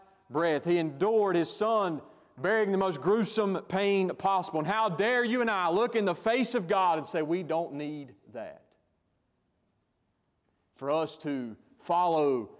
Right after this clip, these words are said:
salvation or to go after another,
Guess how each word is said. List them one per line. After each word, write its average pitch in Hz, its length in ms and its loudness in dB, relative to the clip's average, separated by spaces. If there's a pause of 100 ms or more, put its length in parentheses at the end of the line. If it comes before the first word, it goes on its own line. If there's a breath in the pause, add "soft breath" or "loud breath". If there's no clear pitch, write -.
(120)
salvation 165 800 0
or 147 60 0
to 139 80 -4
go 185 200 0
after 185 420 0
another, 170 540 0